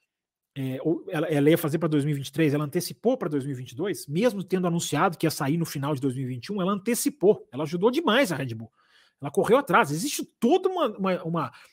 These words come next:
uma história de como eles, o que que eles fizeram, o que que eles pesquisaram. Isso é muito detalhado, tem muita informação sobre isso. Eu não tô lembrando porque eu li isso já faz mais de um ano. Mas a Honda antecipou muita coisa e entregou pra Red Bull.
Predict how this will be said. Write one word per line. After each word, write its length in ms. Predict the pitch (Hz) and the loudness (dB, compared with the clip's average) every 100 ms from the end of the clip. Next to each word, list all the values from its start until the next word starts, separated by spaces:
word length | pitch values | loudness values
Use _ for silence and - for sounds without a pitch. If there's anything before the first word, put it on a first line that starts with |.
| _ | _
uma 100 | 151 | -4
história 480 | 156 - - 190 254 | -2 0 4 6 6
de 100 | 175 | 4
como 320 | - 233 330 | 0 0 2
eles, 140 | 311 - | 0 -4
o 80 | - | 0
que 140 | 302 | 2
que 60 | 302 | 2
eles 140 | - | -2
fizeram, 460 | 233 143 196 131 - _ _ | -2 2 2 0 -10 _ _
o 40 | |
que 100 | - | -8
que 60 | 226 | -6
eles 120 | 208 | -2
pesquisaram. 720 | 208 - 127 107 175 175 107 _ - - | 0 -2 -4 0 2 2 -2 _ -20 -18
Isso 200 | 339 - | -8 -2
é 20 | |
muito 300 | 262 240 349 | 0 2 2
detalhado, 440 | 190 185 151 147 - | 4 2 2 -4 -2
tem 100 | 170 | -2
muita 220 | 285 269 | 0 -2
informação 380 | 190 190 147 165 | -4 -4 -4 -6
sobre 240 | 156 135 | -4 -4
isso. 180 | 117 - _ _ - | -6 -12 _ _ -2
Eu 80 | |
não 80 | 349 | 0
tô 80 | 180 | 2
lembrando 260 | 151 139 226 | 0 0 -4
porque 140 | 226 | -2
eu 20 | |
li 140 | 156 185 | 0 0
isso 100 | 190 | -4
já 80 | |
faz 180 | 214 196 | -4 -4
mais 120 | 170 180 | -2 -2
de 80 | |
um 80 | 185 | -2
ano. 100 | 123 - - - - - - - _ _ _ _ _ - | -6 -12 -20 -20 -20 -20 -20 -20 _ _ _ _ _ -2
Mas 200 | 131 135 | 4 4
a 40 | |
Honda 220 | 123 165 226 | 4 4 2
antecipou 480 | 233 233 - 240 | 2 0 2 4
muita 180 | 269 202 | 4 0
coisa 300 | - 139 120 | -2 -2 -2
e 20 | |
entregou 380 | 247 285 294 214 | -2 2 6 6
pra 100 | 214 | 6
Red 200 | 233 262 | 2 0
Bull. 200 | 240 220 | 0 -2